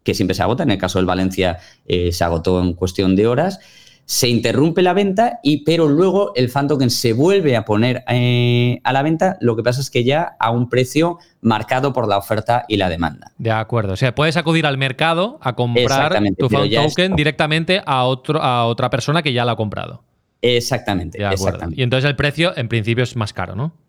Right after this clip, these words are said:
Speaker 1: Eh, sí, eh, pero bueno, eso depende un poco. Hemos visto este verano, hemos tenido un caso,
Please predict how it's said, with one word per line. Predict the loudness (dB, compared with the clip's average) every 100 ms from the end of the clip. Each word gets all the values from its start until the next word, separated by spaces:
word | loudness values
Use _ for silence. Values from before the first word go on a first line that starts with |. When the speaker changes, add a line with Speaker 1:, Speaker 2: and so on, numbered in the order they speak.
| _ _ _ _ _
Speaker 1:
Eh, | 0 2 2 2 2 0
sí, | 0 0 0 -2
eh, | -2 0 2 2 2 2 0
pero | 0
bueno, | 2 0
eso | 0 0
depende | 0 0 0 2
un |
poco. | 0 0
Hemos | 0 0
visto | 0 0 0
este | 0 0
verano, | 0 0 0
hemos | 0 0
tenido | 0 -2
un |
caso, | 0 -4 0 0 0